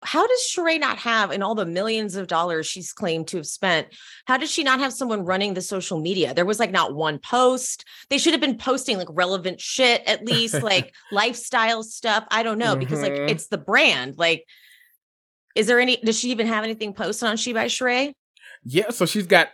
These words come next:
Speaker 2: thirty-seven posts now.
Speaker 1: Oh.
Speaker 2: Now, this launched at the end of last season, meaning they filmed it first and all that, but, but she's got thirty-seven.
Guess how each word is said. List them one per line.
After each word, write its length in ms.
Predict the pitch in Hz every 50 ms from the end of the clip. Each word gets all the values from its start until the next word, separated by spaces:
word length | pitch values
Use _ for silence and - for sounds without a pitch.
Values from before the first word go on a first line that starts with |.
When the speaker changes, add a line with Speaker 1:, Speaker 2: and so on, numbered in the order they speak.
| _ - - _ _
Speaker 2:
thirty-seven 1120 | - 196 196 214 220 233 226 220 214 - - - - 196 196 247 - - 247 196 175 156 131
posts 400 | - 190 165 156 151 147 - -
now. 580 | 143 139 139 135 131 127 131 139 151 175 226 - -
Speaker 1:
Oh. 280 | 180 180 185 226 330 -
Speaker 2:
Now, 360 | 139 143 147 147 151 160 147 139 139 139 139 135 131 131 131 139
this 280 | - 135 151 151 156
launched 360 | 156 160 165 165 170 170 - 185
at 120 | 165 139
the 120 | 156 156 156
end 180 | 160 156 151
of 240 | 151 143 139 127 - - -
last 420 | 147 131 139 143 139 135 135 - -
season, 480 | 165 156 156 147 135 127 131 127 127
meaning 300 | 131 139 139 135 139 135
they 140 | 127 123 123
filmed 420 | - - - 143 143 139 135 127
it 160 | 131 123 113 -
first 480 | - 147 131 123 123 123 - - -
and 280 | 127 117 117 110 110 110 _ -
all 140 | 120 120 120
that, 160 | 120 117 110
but, 160 | 110 123 117 - - - -
but 440 | 139 151 196 247 226 180 175 185 - 226 175 -
she's 220 | - 233 220 185
got 320 | 175 226 208 214 214 214
thirty-seven. 1120 | - 214 208 208 240 - - - - - 233 196 180 165 151 151 160 160 165 180 226 277 320